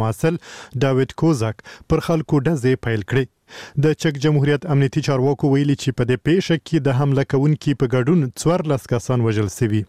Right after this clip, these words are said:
او پنځه ویشت نور ټپیان سوي چې د لسو روغتیايي وضعیت خراب ښوول سوی دی. پولیسو تایید کړی چې حمله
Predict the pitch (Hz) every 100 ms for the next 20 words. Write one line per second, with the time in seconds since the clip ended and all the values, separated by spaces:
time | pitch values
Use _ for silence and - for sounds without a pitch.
0 | _ 123 113 117 113 123 123 - 139 143
1 | - 123 - 117 - 170 170 - 160 -
2 | - - 139 135 160 - 156 165 156 135
3 | 147 - 139 165 139 104 123 - 131 127
4 | 107 - 117 110 101 135 110 110 147 147
5 | _ _ - 165 180 - 175 151 147 -
6 | 185 127 - 110 113 110